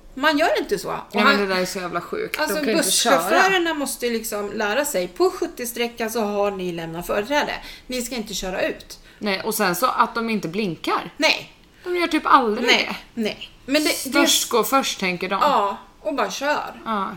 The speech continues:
Speaker 1: Nu var det
Speaker 2: jag
Speaker 1: ingen, nu
Speaker 2: vet
Speaker 1: vart det
Speaker 2: det.
Speaker 1: ingen krock eller något idag, för vi, buss, eller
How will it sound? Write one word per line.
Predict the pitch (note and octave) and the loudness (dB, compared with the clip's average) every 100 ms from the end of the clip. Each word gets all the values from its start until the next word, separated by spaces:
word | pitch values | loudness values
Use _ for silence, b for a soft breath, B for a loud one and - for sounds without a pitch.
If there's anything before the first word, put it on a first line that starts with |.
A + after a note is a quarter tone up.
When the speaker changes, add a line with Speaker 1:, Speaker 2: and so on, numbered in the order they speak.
| - | -6
Speaker 1:
Nu | B3+ D4+ | -2 0
var | F4 | 2
det | |
Speaker 2:
jag | D4+ | 0
Speaker 1:
ingen, | B3 | 0
nu | D4 | 2
Speaker 2:
vet | F4+ | 4
Speaker 1:
vart | F#4+ - | 2 2
det | |
Speaker 2:
det. | G4+ | 0
Speaker 1:
ingen | B3+ G#3+ | -2 -2
krock | F#3+ - | -6 -6
eller | F#3 F3 | -6 -6
något | F3 E3+ | -6 -6
idag, | F3 F3 F3+ | -4 -4 -6
för | G3+ | -2
vi, | G#3 G#3+ A3 | 2 2 2
buss, | A3 A#3+ A#3+ - | 0 0 -2 -8
eller | A#3+ G#3+ | -4 -4